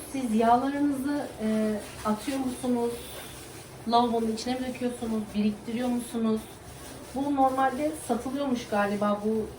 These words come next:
kızarmış yağlar. Kimisi de dönüştürüyor ama nasıl dönüştürüldüğünü bilmiyorum. Benim de vaktim yok.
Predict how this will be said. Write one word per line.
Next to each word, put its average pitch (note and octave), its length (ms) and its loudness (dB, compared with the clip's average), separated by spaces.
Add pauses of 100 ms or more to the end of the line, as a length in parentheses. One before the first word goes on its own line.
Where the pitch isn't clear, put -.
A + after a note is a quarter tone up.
(140)
kızarmış A3+ 600 2
yağlar. G3+ 460 2 (680)
Kimisi C4+ 300 2
de C#4 140 2
dönüştürüyor C4 800 4
ama C4+ 220 2
nasıl C#4 220 -2
dönüştürüldüğünü C4 680 -2
bilmiyorum. A3+ 460 4
Benim A#3 200 0
de A3+ 80 0
vaktim A3+ 380 2
yok. A#3 100 -2